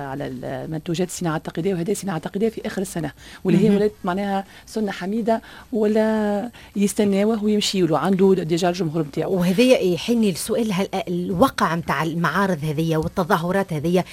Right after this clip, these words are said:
Speaker 2: على القطاع في حد ذاته، معناتها عندهم من ال-، الواقع الكبير انه تساهم في، آه، آه، آه، ازدهار القطاع هذه، والا لا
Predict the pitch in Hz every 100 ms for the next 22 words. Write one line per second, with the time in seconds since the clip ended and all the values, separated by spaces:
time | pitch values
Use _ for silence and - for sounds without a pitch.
0 | - - 160 202 180 196 - 226 214 202
1 | - 175 143 196 180 131 - - - 131
2 | 165 - 139 139 220 226 180 180 180 170
3 | 165 156 147 147 160 170 202 - 156 165
4 | 170 220 247 185 165 151 - - 175 -
5 | 202 - - - 165 156 160 160 156 160
6 | 165 156 151 - - 180 - 190 139 214
7 | 262 226 208 208 175 165 214 233 254 247
8 | 233